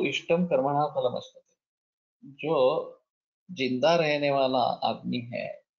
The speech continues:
वही कर्मणः इष्टम फलमश्नुते, कर्म का जो इष्ट फल है उसको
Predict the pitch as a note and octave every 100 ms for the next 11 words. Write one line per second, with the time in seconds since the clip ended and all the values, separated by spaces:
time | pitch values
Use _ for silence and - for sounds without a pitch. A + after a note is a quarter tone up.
0 | _ B2 A#2+ E3 C#3+ B2 - _ _ _
1 | _ _ _ _ _ _ _ _ _ _
2 | _ _ _ _ _ _ _ - D3 C#3
3 | D3+ E3 F3 C3+ - D#3+ D#3+ D3+ D3 A#2+
4 | - G2+ - - B2+ C#3 C#3+ D3 D3+ C#3+
5 | B2+ - D#3 D#3 C3 B2 C3+ C#3 C3 -
6 | B2+ - C3+ A#2+ A2+ -